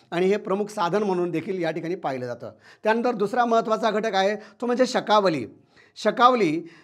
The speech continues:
या साधन प्रकारणा-, अ, प्रकारात वर्णन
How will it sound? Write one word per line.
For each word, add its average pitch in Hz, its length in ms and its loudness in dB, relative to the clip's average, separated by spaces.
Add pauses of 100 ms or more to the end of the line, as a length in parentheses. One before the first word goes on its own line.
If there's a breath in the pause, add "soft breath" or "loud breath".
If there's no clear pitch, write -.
(140 loud breath)
या 254 220 8
साधन 180 380 0
प्रकारणा-, 208 880 -2
अ, - 20 -6
प्रकारात 185 480 0 (420 soft breath)
वर्णन 226 320 2